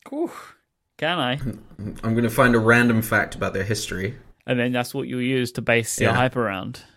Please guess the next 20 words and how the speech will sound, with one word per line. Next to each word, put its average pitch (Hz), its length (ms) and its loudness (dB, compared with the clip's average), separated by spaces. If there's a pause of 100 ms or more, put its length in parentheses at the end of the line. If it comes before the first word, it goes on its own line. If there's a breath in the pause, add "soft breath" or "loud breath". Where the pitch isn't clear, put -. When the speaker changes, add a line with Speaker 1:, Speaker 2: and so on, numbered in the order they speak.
Speaker 2:
Yeah, 110 260 2
all 117 80 2
right. 95 240 4
So - 120 2
Speaker 1:
That's 107 100 2
Speaker 2:
just 123 120 2
Speaker 1:
good. 110 60 0
Speaker 2:
random 107 200 2
paragraph 95 720 0
on 92 140 -4
Wikipedia. 101 420 0
In 113 160 2
eighteen 135 340 6
fifty-nine, 113 760 2
Cincinnati 117 640 4
laid 104 280 4
out 104 180 2
six - 280 4
streetcar 131 580 0
lines. 92 520 -6